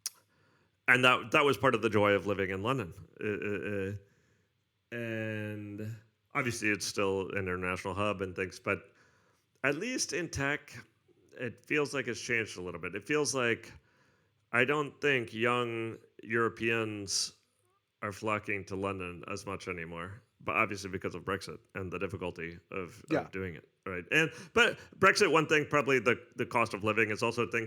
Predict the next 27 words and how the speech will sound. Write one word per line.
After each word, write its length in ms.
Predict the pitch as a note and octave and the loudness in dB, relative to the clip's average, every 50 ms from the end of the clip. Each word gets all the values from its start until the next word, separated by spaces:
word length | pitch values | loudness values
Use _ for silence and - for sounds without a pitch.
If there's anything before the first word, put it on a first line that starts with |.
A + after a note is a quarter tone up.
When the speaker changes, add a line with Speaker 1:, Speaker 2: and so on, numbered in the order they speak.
| - | -2
Speaker 1:
probably 520 | - B2+ B2 A#2 A2+ B2+ B2 B2 A#2 A2+ - | 0 2 2 2 4 2 4 6 6 6 4
also 320 | A2 B2+ A#2+ - C3+ B2 | 4 2 0 0 -4 -6
just 360 | G#2 - A#2+ A2 - - - - | -4 -2 -4 -4 -4 -8 -6 -2
the, 240 | A#2 G#2+ G#2 F#2 - | 0 0 0 -2 -2
the 60 | G#2+ G#2+ | -6 -4
trend 280 | - A#2+ A2+ A2 G2+ | 0 0 0 0 2
towards 220 | A2 G#2+ G#2 F#2 G2 | 0 -2 -2 0 -2
remote 320 | G#2 G2+ G2+ G2+ G2 F2+ | -2 0 2 0 0 2
work 320 | G2+ A#2+ B2 G2+ - - - - - _ _ _ _ _ _ _ _ _ _ - - | 2 0 0 0 -2 -10 -20 -20 -20 _ _ _ _ _ _ _ _ _ _ -8 -6
as 140 | G#2 - G#2 | -6 0 2
well. 220 | B2 B2 F#2+ - - - _ _ - - | 2 2 2 0 -6 -18 _ _ -6 -2
Um, 340 | A2 G#2 G2 F#2+ F#2+ F#2 - | 0 0 0 -2 -4 -8 -4
you 100 | G2+ A2+ | -2 -2
know, 80 | G#2 F#2+ | -2 0
why 220 | F#2 G#2 G#2 G#2+ | 0 0 0 0
would 160 | A2 A2 G#2+ | 0 0 -2
a 40 | G#2 | -2
company 640 | G2+ - A2 G#2 F#2+ G#2+ G2+ G#2 G2+ G2+ G2 G2 G2 F#2+ _ _ _ _ _ _ _ _ _ _ _ _ _ - | -2 -4 -6 -6 -4 -6 -6 -4 -4 -4 -4 -6 -8 -10 _ _ _ _ _ _ _ _ _ _ _ _ _ 0
companies 380 | C#3 B2 A#2 B2 B2 B2 G#2 | 2 2 2 4 0 0 -2
have 100 | A2+ G2 | -2 0
realized 520 | G#2+ A2 G#2+ G#2+ G#2 G#2 A2 G#2+ G2+ - G#2+ | 0 0 2 2 2 2 2 2 0 -2 -4
remote 260 | G#2+ G#2 G#2+ G#2 F2+ | -4 0 0 0 0
work 200 | G2+ G#2+ - - | 0 -2 -4 -4
is 80 | G#2 - | -8 -6
possible, 380 | - G#2+ A2 G2+ - C3 C3 | -6 -6 -6 -6 -8 -10 -10
so 200 | A#2+ - A2 G#2 | -8 -6 -8 -6
why 420 | G2 G#2 G#2+ G#2+ G#2+ A2 G#2+ G#2+ | -6 -6 -6 -6 -6 -4 -6 -6